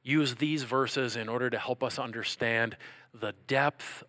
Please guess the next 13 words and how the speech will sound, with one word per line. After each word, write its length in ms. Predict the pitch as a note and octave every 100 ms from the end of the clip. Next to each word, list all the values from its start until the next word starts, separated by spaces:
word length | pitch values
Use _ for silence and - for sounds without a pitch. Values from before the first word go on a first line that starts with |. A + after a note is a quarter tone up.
| -
of 120 | G#2+
the 180 | A2 C#3
issues 540 | C#3+ - C3 A#2+ A2+
of 260 | - G#2 -
sin 360 | - B2 A2+
that 120 | G#2+
we 140 | - A2
deal 360 | G2+ A2+ G#2+
with 320 | G2 A2 - C#3
as 160 | B2 G#2
human 240 | A2+ F#2+
beings. 520 | G2 C3+ B2+ B2 - - _ _ _ _ _ _ _ _ _ _ _ _ _ _ _ _ _ _ _ _ _ -
Wow. 760 | - - - - - - -